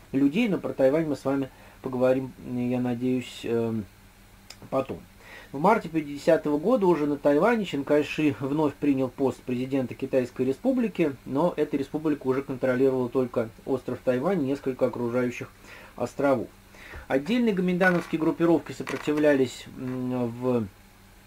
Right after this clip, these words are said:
на материке ещё несколько месяцев. Эм, в начале пятидесятого года коммунистическая армия высадилась на Хайнане, и, в общем, примерно тогда же последние гоминдановские отряды были уничтожены.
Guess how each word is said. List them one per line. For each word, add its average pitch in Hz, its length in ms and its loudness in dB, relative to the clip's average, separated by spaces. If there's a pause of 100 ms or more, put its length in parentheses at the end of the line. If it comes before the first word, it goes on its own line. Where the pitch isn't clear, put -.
(160)
на 127 140 -4
материке 135 480 -2
ещё 120 560 0
несколько 127 440 -4
месяцев. 180 560 -2 (140)
Эм, 120 1120 0
в 113 100 -8
начале 143 640 2 (320)
пятидесятого 139 720 0
года 131 500 2 (220)
коммунистическая 131 680 -2
армия 120 240 0
высадилась 120 580 -4 (300)
на 127 100 -2
Хайнане, 214 680 2
и, 170 100 2
в 170 40 2
общем, 180 300 -2
примерно 151 400 0
тогда 147 460 2
же 160 100 -4
последние 139 560 0
гоминдановские 131 640 -2
отряды 143 400 0 (380)
были 135 240 2
уничтожены. 135 680 -2